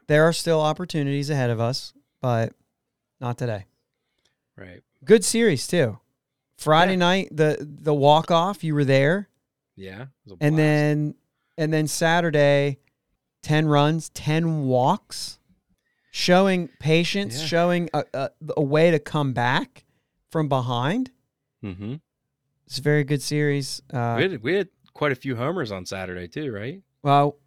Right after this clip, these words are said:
Speaker 1: just
Speaker 2: I
Speaker 1: the
Speaker 2: know
Speaker 1: two,
Speaker 2: Reynolds
Speaker 1: just
Speaker 2: and
Speaker 1: the Reynolds and Gamble there to, to,
Speaker 2: Okay.
Speaker 1: to get it close and tie it. But yeah.
Speaker 2: I thought there was one more, but
Speaker 1: But still get a series win,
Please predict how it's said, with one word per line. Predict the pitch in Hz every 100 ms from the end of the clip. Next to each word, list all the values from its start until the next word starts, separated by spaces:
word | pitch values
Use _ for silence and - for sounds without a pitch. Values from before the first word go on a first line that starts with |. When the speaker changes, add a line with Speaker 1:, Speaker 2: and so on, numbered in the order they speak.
| _
Speaker 1:
just | - 185 123
Speaker 2:
I |
Speaker 1:
the | 101
Speaker 2:
know |
Speaker 1:
two, | 90 156
Speaker 2:
Reynolds | 123 135 147 120
Speaker 1:
just | 175 -
Speaker 2:
and | 190
Speaker 1:
the |
Reynolds | 165 156 151 143
and | 151 143
Gamble | 143 131 120 117 -
there | 139 127 127 -
to, | - 131
to, |
Speaker 2:
Okay. | 101 143 95 -
Speaker 1:
to | 135 127 - _ _ _ _
get | 147 131
it |
close | - 139 131 135
and | 127
tie | 127 110
it. | 104 _ _ _
But | 175
yeah. | 170 113
Speaker 2:
I | -
thought | 107 -
there | 104
was | 95
one | 98 95
more, | 95 95
but | 98 95 _ _ _ _ _
Speaker 1:
But | 170 185 - -
still | - 185 190
get | 190
a |
series | 170 170 165 135
win, | 131 120 120